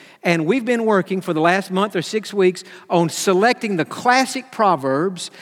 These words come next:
and putting it together, a thirty-one day devotional. Just been reading those verses in lots of different translations. Should this verse go in? Is, should this verse be in this trans-? I mean, I love the Bible. But let me say this to you tonight. The purpose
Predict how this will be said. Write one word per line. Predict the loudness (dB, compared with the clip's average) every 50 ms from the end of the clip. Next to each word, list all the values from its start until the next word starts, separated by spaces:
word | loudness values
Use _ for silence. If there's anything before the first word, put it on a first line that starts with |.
| -12 -2 -2
and | -2 -2 0
putting | 0 0 0 0 -2
it | -4 -6
together, | 0 2 2 2 4 2 -2
a | 0
thirty-one | 2 2 2 2 0 0 -2 0 2
day | 2 2 2
devotional. | 2 0 0 0 0 0 -2 -4 -6
Just | -6 -6 -6 -2
been | 0 0 2 2 2
reading | 2 4 4 2 2 2
those | 2 0 0 -2
verses | -2 0 0 2 2 0 -2 -2
in | -2 -2
lots | 2 4 4 4 4 4 2 -4
of | -2 -2
different | -2 -2 -2 -4 -2
translations. | -2 0 0 0 0 0 2 2 2 2 0 -2 -8 -12 -14 -20 -16 -6
Should | -4 -4 0 2
this | 2 0 2 2
verse | 2 2 2 0 0
go | 0 0 2 2
in? | 2 0 0 0 0
Is, | -2 -4 -4
should | -6 -2 -2
this | -2 -2 0
verse | 0 0 0 0 -2 -6 -14 -20 -4 _
be | 2 2
in | 4 4
this | 4 2 0
trans-? | 0 0 0 0 0 -4 -12 -18 -2 0
I | 2 2 4
mean, | 4 2 0 0 2
I | 2 2 2 2
love | 2 2 2 2 2 2 2 0
the | -2 0
Bible. | 2 2 2 2 0 0 -2 -8 -8 -16 -20 -16 -6
But | -4 0 0
let | 2
me | 2 2
say | 4 4 4
this | 4 2 0 -2 -4
to | -2 -2
you | 0 0 0
tonight. | 2 2 2 2 0 -2 -6 -14 -20 -20 _
The | 0 2 2
purpose | 2 -2 -10 -8 0 2 2 2 2 -2 -4 -4 -4 -4 -6 -8 -10 -10 -10 -12 -12 -14 -14 -16 -18 -20